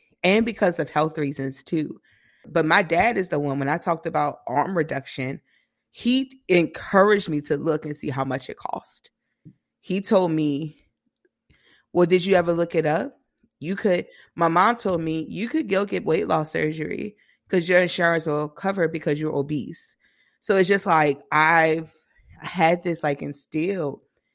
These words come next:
in my brain of, like, this is okay because,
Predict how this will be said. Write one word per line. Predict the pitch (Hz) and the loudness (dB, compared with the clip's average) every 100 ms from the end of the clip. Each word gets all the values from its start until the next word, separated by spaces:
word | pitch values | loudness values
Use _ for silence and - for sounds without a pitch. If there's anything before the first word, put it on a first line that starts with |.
| _ _ - | _ _ 0
in | 156 | 2
my | 147 135 | 2 0
brain | 139 147 156 202 170 139 139 - | 0 0 0 -2 -4 -6 -8 -4
of, | 151 147 | -2 0
like, | 147 139 127 113 - _ _ _ _ _ _ _ _ _ _ _ _ _ _ _ | 0 0 -2 -6 -14 _ _ _ _ _ _ _ _ _ _ _ _ _ _ _
this | 180 220 240 | 2 4 4
is | 208 | 2
okay | 165 139 - 180 175 139 120 143 151 _ | 4 2 2 4 6 6 2 -4 -10 _
because, | 175 151 - 151 143 143 135 151 - | -4 -4 0 2 2 0 -2 -4 -16